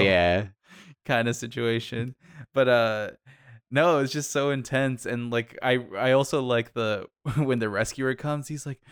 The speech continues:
Speaker 2: "Don't worry, boys, I got you." And it's, like, a completely different voice, and
Speaker 1: Mm-hmm.
Speaker 2: it's like, "I, I brought the saws."
Speaker 1: <laughs> Yeah,
Speaker 2: <laughs>
Speaker 1: we're
Speaker 2: They
Speaker 1: sending
Speaker 2: brought
Speaker 1: down
Speaker 2: more
Speaker 1: the
Speaker 2: saws.
Speaker 1: saws.
Speaker 2: Yeah.
Speaker 1: Yeah. <laughs>
Speaker 2: Uh, like,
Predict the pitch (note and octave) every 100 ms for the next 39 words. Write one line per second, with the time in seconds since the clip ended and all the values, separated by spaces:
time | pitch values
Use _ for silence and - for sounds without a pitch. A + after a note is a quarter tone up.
0 | - - _ - - F3+ G3+ G3 D#3 F#3
1 | G3 F3+ F#3 E3+ F#3+ F3+ - F3+ D#3+ C#3
2 | A2+ B2+ B2 B2 A#2 A#2+ C3+ C3 B2+ A#2+
3 | B2 A2 A2+ C3 A#2+ G#2+ G2+ G2+ A2+ A2
4 | _ _ - _ - D3+ - D#3 C#3+ G3+
5 | G3 D#3+ - F3 F3 D#3 C#3 - A3 C#3+
6 | - D#3 C#3+ C#3+ D3+ C#3+ D3 C3 B2+ B2+
7 | B2+ A#2+ A#2+ A2+ G#2 A2 A2+ - - _
8 | _ - C3 A#2+ A#2 A#2 - - G#3+ D3+
9 | F3+ - _ - A#2+ - - C#3+ B2+